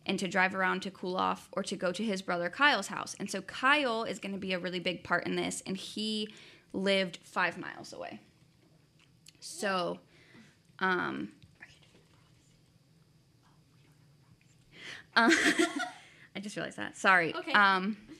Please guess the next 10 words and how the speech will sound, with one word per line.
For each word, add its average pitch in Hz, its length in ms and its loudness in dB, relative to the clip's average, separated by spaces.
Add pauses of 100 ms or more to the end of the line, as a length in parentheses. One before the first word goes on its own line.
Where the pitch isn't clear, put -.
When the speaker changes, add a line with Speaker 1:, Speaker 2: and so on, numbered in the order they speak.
(800)
Speaker 1:
but 277 100 8
yeah, 196 140 8
so 233 180 -2
he 294 200 0
only 294 180 4
lived 233 220 -2
five 185 280 4
miles 156 300 -4
away. - 300 -6
So, 190 840 0